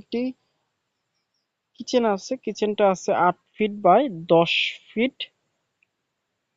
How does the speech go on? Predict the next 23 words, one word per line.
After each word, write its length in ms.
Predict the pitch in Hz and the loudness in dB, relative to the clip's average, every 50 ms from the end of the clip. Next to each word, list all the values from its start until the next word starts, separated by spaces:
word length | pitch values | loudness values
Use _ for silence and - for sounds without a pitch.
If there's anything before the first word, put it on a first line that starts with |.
| _ _ _ _ _ - | _ _ _ _ _ -4
আট 160 | - 175 - _ - | -2 -2 -2 _ -4
ফিট 140 | - 240 202 180 185 | -4 -2 0 2 2
দশ 120 | 180 - - 220 | 2 2 0 -4
ইঞ্চি 200 | 214 202 220 233 220 240 | -6 -4 -4 -4 0 0
by 100 | 262 320 311 - _ _ _ _ - | 0 -2 -2 -8 _ _ _ _ -4
আট 140 | 160 170 - _ | -4 -4 -2 _
ফিট 140 | - 240 233 _ - | -8 -8 -6 _ 0
পাঁচ 140 | 214 190 - - | 0 0 2 0
ইঞ্চি 220 | 175 156 143 - 135 120 | -2 -4 -4 -6 -10 -10
আর 60 | 113 - - | -10 -12 -16
কি। 120 | - 95 - - _ _ _ _ _ _ _ _ _ _ _ _ _ _ _ _ _ _ _ _ _ _ _ _ _ _ _ _ _ _ _ _ _ _ _ _ _ _ _ _ - | -18 -18 -18 -20 _ _ _ _ _ _ _ _ _ _ _ _ _ _ _ _ _ _ _ _ _ _ _ _ _ _ _ _ _ _ _ _ _ _ _ _ _ _ _ _ -12
এখানে 260 | 160 160 - 208 214 214 | -10 -6 -4 -2 0 0
একটি 280 | 208 - _ - 220 214 214 214 208 - - 175 170 | 0 -2 _ -4 -2 0 0 0 -2 -4 -4 2 4
ডাইনিং 280 | 165 165 175 190 202 208 202 190 | 6 6 6 4 2 2 0 -2
আছে 200 | - - - 262 320 - _ _ _ _ _ _ _ _ _ _ _ _ _ _ _ _ _ _ _ _ _ _ _ _ _ _ _ _ - | -2 -4 -4 -4 -4 -6 _ _ _ _ _ _ _ _ _ _ _ _ _ _ _ _ _ _ _ _ _ _ _ _ _ _ _ _ -4
ষোলো 460 | - - - - - 180 185 196 202 - - | -2 0 0 2 2 2 2 2 0 0 -2
ফিট 160 | 247 240 214 185 180 | -4 -4 -4 0 2
দুই 100 | 185 196 202 | 2 2 2
ইঞ্চি 200 | 202 - - 220 214 226 | 0 -4 -4 -4 0 2
by 120 | 226 247 285 - - - 175 | 4 4 2 0 -2 -2 -2
আট 100 | 175 - - - - | -2 -2 -4 -10 -8
ফিট 200 | - 233 277 - _ _ _ _ _ _ _ _ _ _ _ _ _ _ - | -6 -6 -6 -6 _ _ _ _ _ _ _ _ _ _ _ _ _ _ 4
পাঁচ 180 | 214 190 175 | 4 4 4